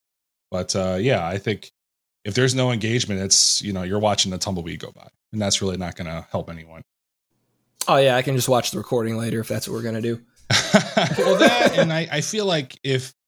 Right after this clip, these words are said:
Speaker 1: the time that you put into a stream, you know what I mean? Like, you wanna make sure you get something out of it as well.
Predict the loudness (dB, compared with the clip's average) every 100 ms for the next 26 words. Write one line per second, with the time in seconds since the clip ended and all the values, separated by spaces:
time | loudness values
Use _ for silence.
0 | _ _ _ _ _ _ 0 2 2 2
1 | 2 0 0 0 0 0 -2 -2 -4 -6
2 | -8 -4 -2 0 -2 -2 -2 -6 -10 _
3 | _ _ _ _ _ -2 0 0 0 0
4 | 0 0 0 0 -4 -6 -6 -6 -6 -4
5 | -4 -4 -10